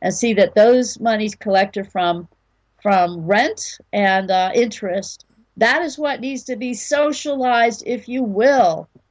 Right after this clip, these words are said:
belongs to society as a whole. It's an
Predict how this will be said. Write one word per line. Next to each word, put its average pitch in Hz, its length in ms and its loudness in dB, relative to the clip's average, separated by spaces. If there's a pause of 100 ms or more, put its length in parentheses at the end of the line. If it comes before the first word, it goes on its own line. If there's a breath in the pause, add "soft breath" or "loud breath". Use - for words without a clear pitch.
belongs 214 520 -2
to 254 160 -8
society 233 760 2
as 220 180 0
a 226 100 2
whole. 214 520 4 (240)
It's 220 180 -2
an 233 200 -2